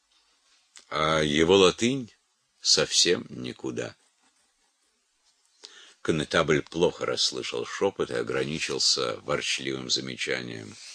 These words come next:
"Выродок, мужеложец".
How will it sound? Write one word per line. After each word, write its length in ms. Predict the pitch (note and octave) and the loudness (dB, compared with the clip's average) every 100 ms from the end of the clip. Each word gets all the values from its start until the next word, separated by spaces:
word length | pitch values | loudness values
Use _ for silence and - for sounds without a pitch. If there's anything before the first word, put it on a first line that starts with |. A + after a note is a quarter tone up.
| - _ _ | -20 _ _
"Выродок, 880 | - C2+ G2 G#2+ D2 A#1 - - _ _ _ _ _ _ - | -12 2 8 8 6 0 -8 -16 _ _ _ _ _ _ -12
мужеложец". 1000 | C#2+ D#2+ F2+ F#2+ F#2 D2 A#1 - - | -4 2 4 6 6 2 -2 -4 -4